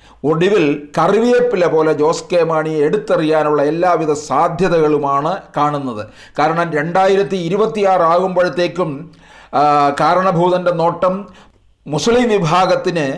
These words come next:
മുന്നണിയിലേക്ക് കൊണ്ടുവരിക, മുസ്ലിം ലീഗിനെ ഏതെങ്കിലും തരത്തിൽ കൊണ്ടുവരണമെന്നാണ്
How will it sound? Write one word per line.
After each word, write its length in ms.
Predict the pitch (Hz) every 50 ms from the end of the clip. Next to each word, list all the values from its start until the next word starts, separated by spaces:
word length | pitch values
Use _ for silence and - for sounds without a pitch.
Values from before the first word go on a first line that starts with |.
| 185 - - - - _ _ -
മുന്നണിയിലേക്ക് 640 | 143 170 190 202 208 202 196 190 185 185 180 - 165
കൊണ്ടുവരിക, 580 | 151 - 165 165 165 180 170 170 156 156 131 131 95 80 - - - _ _ -
മുസ്ലിം 400 | 170 175 - 208 220 226 226 214
ലീഗിനെ 280 | 202 196 196 190 190
ഏതെങ്കിലും 720 | 185 175 165 190 233 240 240 247 233 220 196 214 202 185 175
തരത്തിൽ 360 | 160 156 160 156 160 196 202
കൊണ്ടുവരണമെന്നാണ് 1040 | 202 - 180 165 175 180 180 180 170 170 165 165 165 156 156 151 151 143 143 156